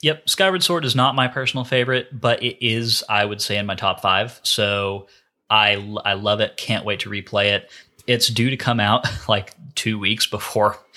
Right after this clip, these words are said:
<laughs> before my wife is due to have our first child. So, uh, that's gonna be tricky, and we'll see, <laughs> we'll see if I can make something happen there.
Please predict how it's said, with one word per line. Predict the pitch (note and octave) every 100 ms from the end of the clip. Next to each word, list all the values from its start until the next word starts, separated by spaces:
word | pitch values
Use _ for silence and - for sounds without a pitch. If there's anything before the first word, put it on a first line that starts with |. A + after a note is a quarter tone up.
| - - -
<laughs> | C3+ A#2 -
before | B2+ - A2
my | G#2 F#2+
wife | F#2 G2+ A2+
is | G#2 G2+
due | A2 A2+
to | G#2+ G2+
have | G#2 G#2
our | G2+
first | G2 G#2 -
child. | - G2+ G#2+ C#3+ D3+
So, | C#3+ - A#2 A#2 A#2 A#2 - - - _ -
uh, | A#2 A#2 A#2+
that's | F3+ A#3
gonna | D#4
be | C4 A#3+
tricky, | B3 A3+ A#3 A3
and | G3+
we'll | F#3+
see, | F3+ F#3+ F3 E3+ E3 E3+ -
<laughs> | -
we'll |
see | F#3 F#3
if | E3+
I | D#3
can | D3
make | C3+
something | B2+ A#2+ G#2+
happen | G2+ F2
there. | F2